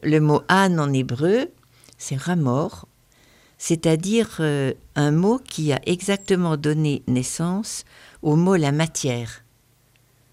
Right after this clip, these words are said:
Donc, euh, c'est intéressant de voir le lien entre les deux, je trouve, parce que finalement, quand Jésus monte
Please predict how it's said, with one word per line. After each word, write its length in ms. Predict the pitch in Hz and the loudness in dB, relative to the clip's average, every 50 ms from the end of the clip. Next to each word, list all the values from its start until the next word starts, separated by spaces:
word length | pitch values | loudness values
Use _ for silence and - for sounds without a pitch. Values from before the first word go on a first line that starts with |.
| _ _ _ | _ _ _
Donc, 600 | - 220 190 156 151 156 156 156 139 143 _ - - | -20 -18 -12 -6 -4 -4 -4 -4 -6 -8 _ -10 -6
euh, 360 | 147 139 135 127 120 117 - - - - - - - - _ _ _ _ _ _ _ _ _ _ _ _ - - - | -6 -4 -4 -4 -6 -6 -8 -10 -14 -16 -18 -20 -20 -20 _ _ _ _ _ _ _ _ _ _ _ _ -20 -16 -12
c'est 360 | - - - - - 135 - | -10 -10 -8 -6 -6 -4 -4
intéressant 520 | 147 139 135 156 139 147 143 - 160 160 147 | -6 -4 -4 -4 -6 -6 -4 -2 -2 -2 -2
de 100 | 143 139 | -2 -2
voir 240 | 139 151 139 139 | -4 -4 -4 -2
le 140 | 131 123 127 | -2 -2 -2
lien 260 | 123 139 147 165 160 | -2 -2 -2 0 0
entre 240 | 147 135 - - 131 | -2 -2 -4 -4 -4
les 180 | 123 117 113 113 | -2 -2 -2 -4
deux, 180 | 120 143 170 208 | -2 -4 -4 -4
je 100 | 214 - | -6 -8
trouve, 460 | - - - - 131 151 170 233 277 - _ _ _ _ _ _ _ - - - _ _ _ | -8 -8 -8 -6 -6 -6 -6 -8 -10 -12 _ _ _ _ _ _ _ -20 -20 -20 _ _ _
parce 200 | - 147 - - | -4 -4 -4 -2
que 80 | - 170 | -2 -2
finalement, 640 | 165 - 180 160 156 143 143 151 160 180 208 220 | 0 0 0 2 2 2 2 2 0 0 0 0
quand 200 | 214 - 143 147 | -2 -2 -4 -4
Jésus 480 | 135 143 160 151 147 151 160 160 156 147 | -2 -2 -2 -4 -4 -4 -4 -2 -2 -2
monte 540 | 147 156 170 180 180 156 147 - - - | -2 -2 0 0 -2 -2 -4 -8 -12 -14